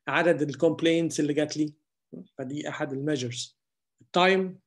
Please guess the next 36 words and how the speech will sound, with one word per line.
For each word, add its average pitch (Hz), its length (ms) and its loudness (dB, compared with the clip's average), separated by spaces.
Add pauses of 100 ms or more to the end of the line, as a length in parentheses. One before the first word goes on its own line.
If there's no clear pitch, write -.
(120)
بالنسبة 135 400 -2
لي 131 180 -6 (160)
الكلام 151 300 -4
ده 151 80 0
يخلص - 560 -6 (160)
ال 131 160 -8
ه-، 123 180 -12 (120)
ه-، 143 220 -10
deliver 165 440 4 (500)
in 165 60 0
one 170 240 4
hour، 156 300 2 (180)
deliver 170 340 2 (840)
ال 127 220 -8
report 151 280 2
ده 165 100 4
يخلص 170 280 0
في - 160 -2
one 165 280 4
week، 143 260 0 (460)
أو 156 380 2
إن 151 140 -2
أنا 156 440 -2
أي 165 100 4
حد 165 220 -2
طالب 147 260 -2
مني 165 160 0
خدمة 185 500 -2 (360)
complain 170 400 0 (360)
within 156 160 2
forty-eight 165 420 2
hours 165 320 2
كل 165 180 2
complaints 151 540 -4
يكون 143 240 -4
متحلوا. 131 460 -4